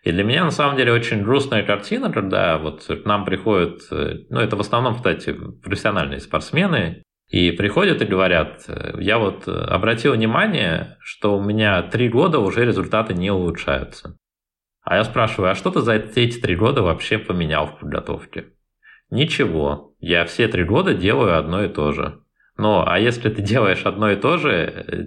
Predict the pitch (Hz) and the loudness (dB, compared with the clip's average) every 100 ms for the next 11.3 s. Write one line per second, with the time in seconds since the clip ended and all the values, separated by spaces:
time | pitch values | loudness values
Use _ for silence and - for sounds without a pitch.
0 | - 92 110 113 120 113 101 107 107 - | -6 -2 2 2 2 2 2 0 0 -2
1 | 87 104 135 110 92 85 87 95 165 180 | -2 2 2 2 2 0 0 0 0 -2
2 | - 90 85 - 113 110 104 98 98 98 | -2 -2 -2 0 0 0 0 2 2 2
3 | 87 76 71 - - 80 80 82 120 165 | 0 0 -2 -4 -2 -2 -2 -2 -2 0
4 | 98 85 - 85 87 82 120 - 85 90 | 0 0 0 -2 0 0 0 0 -2 0
5 | 107 101 90 - 71 67 - - - _ | 2 2 0 -2 -4 -4 -8 -16 -20 _
6 | - - - - - 98 98 82 95 127 | -20 -18 -16 -12 -2 2 4 4 4 2
7 | 120 113 113 110 - 101 - 98 98 98 | 0 2 4 2 2 0 0 -2 -2 0
8 | 151 220 - 90 87 82 73 71 85 - | -2 -2 -4 -2 0 2 2 0 -2 -2
9 | 95 - - - 82 - 147 185 101 107 | -4 -4 -10 -4 -4 0 2 2 4 2
10 | 113 87 82 80 78 71 - 76 71 71 | 2 -2 0 0 0 -6 -6 -2 0 2
11 | 73 69 | 2 0